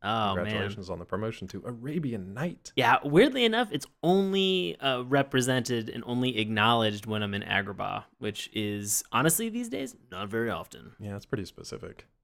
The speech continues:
Speaker 1: Yeah.
Speaker 2: I feel like that's some restricted areas
Speaker 1: It's
Speaker 2: these
Speaker 1: not,
Speaker 2: days.
Speaker 1: it's not a title that travels well. <laughs>
Speaker 2: The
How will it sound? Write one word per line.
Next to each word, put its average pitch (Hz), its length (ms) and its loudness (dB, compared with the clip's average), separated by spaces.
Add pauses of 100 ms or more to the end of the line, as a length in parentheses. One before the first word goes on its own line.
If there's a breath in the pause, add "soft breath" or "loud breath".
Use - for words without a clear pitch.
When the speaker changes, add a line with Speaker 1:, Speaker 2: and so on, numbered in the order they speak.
Speaker 1:
Yeah. - 220 -10 (460)
Speaker 2:
I 98 60 -10
feel 95 160 -6
like 90 80 -6
that's 90 220 -12
some 85 180 -12
restricted - 540 -12
areas 92 540 -12 (260)
Speaker 1:
It's 147 220 6
Speaker 2:
these 160 80 0
Speaker 1:
not, 165 240 6
Speaker 2:
days. - 80 -4 (120)
Speaker 1:
it's 147 220 0
not 143 360 6
a 156 60 -2
title 131 460 4
that 110 200 -4
travels 110 640 0
well. - 500 -6
<laughs> - 40 -20 (1120 soft breath)
Speaker 2:
The 113 120 2